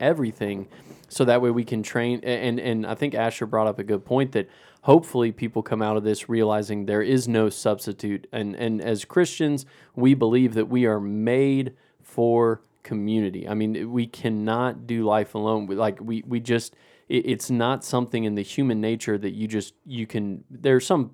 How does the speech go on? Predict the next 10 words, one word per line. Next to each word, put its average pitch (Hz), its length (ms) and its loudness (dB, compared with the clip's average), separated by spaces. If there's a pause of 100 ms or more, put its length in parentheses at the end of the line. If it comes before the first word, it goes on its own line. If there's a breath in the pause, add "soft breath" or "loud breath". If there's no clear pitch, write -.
(100)
few 113 220 -6
people 104 300 -8
that 98 120 -6
can, 101 140 -12
like, 95 200 -10 (200)
really 107 320 0
be 98 180 -2
okay, 104 220 -2
but 101 180 -6
for 139 200 0